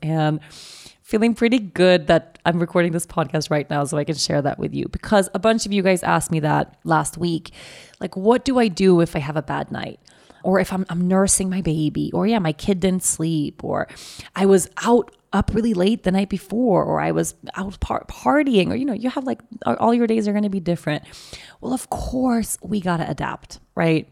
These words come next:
Any of these practices that we're using for our well-being to take care of ourselves, they have to come with a little bit of leeway. We can't be so disciplined about our stuff that we start beating ourselves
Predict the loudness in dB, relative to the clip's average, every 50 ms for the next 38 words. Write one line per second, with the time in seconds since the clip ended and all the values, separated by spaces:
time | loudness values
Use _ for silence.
0 | _ _ -20 -20 -20 -20 -20 -8 -2 0 2 4 4 2 2 0 -2 -4 -2 0
1 | 0 0 0 -2 -6 -4 -4 -6 -4 -4 -6 -6 -4 -6 -6 -4 -4 -4 -4 -4
2 | -6 -6 -8 -8 -8 -4 -2 -2 0 0 0 -2 -2 -2 -2 -2 -4 -4 -4 -8
3 | -8 -6 -6 -6 -8 -10 -12 -12 -6 -6 -6 _ -2 -2 0 0 2 0 0 -2
4 | -2 -4 -2 -2 -2 -2 -2 -4 -8 -14 -14 -20 -20 -20 -20 -20 -20 -20 -14 -6
5 | -6 -4 -4 -4 -6 -6 -8 -8 -10 -4 -6 -6 -4 -4 -4 -2 -2 -2 0 -2
6 | -2 -2 -2 -4 -4 -4 -6 -6 -6 -6 -8 -8 -10 -10 -12 -10 -10 -10 -10 -10
7 | -10 -8 -10 -10 -10 -6 -2 0 0 0 0 -2 -4 -4 -2 -2 -2 -4 -4 -2
8 | -2 0 0 0 -2 -4 -6 -4 -6 -4 -4 -4 -4 -4 -4 -4 -4 -4 -6 -6
9 | -4 -6 -6 -8 -10 -12 -8 -4 -4 -4 -4 -4 -8 -8 -10 -16 -14 -12 -6 -6
10 | -4 -4 -4 -4 -4 -6 -6 -4 -4 -6 -6 -8 -10